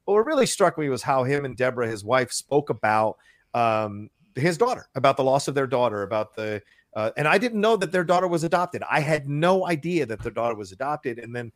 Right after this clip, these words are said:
go from, from age one and what, what they experienced with her, and then the tragic loss of her and how they're dedicating it to her.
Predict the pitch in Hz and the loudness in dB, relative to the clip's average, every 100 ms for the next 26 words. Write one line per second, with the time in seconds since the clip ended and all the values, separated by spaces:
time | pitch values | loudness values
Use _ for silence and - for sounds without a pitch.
0 | _ _ - 120 123 120 117 117 123 127 | _ _ -8 -6 -6 -10 -8 -6 -4 -4
1 | 120 123 123 113 123 117 127 - 127 123 | -4 -6 -6 -6 -8 -6 -6 -4 -2 -2
2 | 117 - 147 143 - 120 165 151 139 127 | -4 -6 -6 -6 -8 -2 0 0 -4 -8
3 | - - _ 120 123 127 - - 160 180 | -12 -20 _ -8 -6 -6 -8 -2 2 2
4 | 147 151 - - 123 170 226 - 131 107 | 2 -2 -8 -8 -2 0 0 -4 -6 -6
5 | 98 107 120 123 151 147 135 104 143 190 | -6 -6 -6 -4 -2 -2 -4 -4 -4 -4
6 | 175 139 117 107 101 117 113 | -6 -6 -6 -8 -14 -10 -10